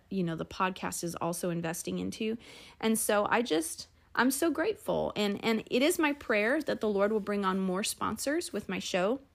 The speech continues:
Um, I don't push it really hard 'cause I don't want anyone to feel like I'm, like, asking for money or whatever. That's not the point. But just, I've noticed that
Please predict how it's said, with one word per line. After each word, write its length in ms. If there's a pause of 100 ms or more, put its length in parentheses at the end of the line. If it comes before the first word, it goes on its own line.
(640)
Um, 220
I 80
don't 120
push 240
it 100
really 200
hard 280
'cause 140
I 60
don't 120
want 200 (340)
anyone 320
to 60
feel 260
like 200
I'm, 160
like, 280
asking 360
for 120
money 300
or 80
whatever. 280
That's 240
not 180
the 60
point. 360 (120)
But 220
just, 380
I've 160
noticed 640
that 340